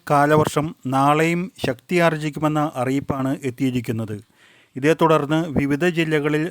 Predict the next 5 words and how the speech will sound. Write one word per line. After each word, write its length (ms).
നാളെ 400
റെഡ് 320
അലർട്ടും 440
വിദ്യാഭ്യാസ 560
സ്ഥാപനങ്ങൾക്ക് 840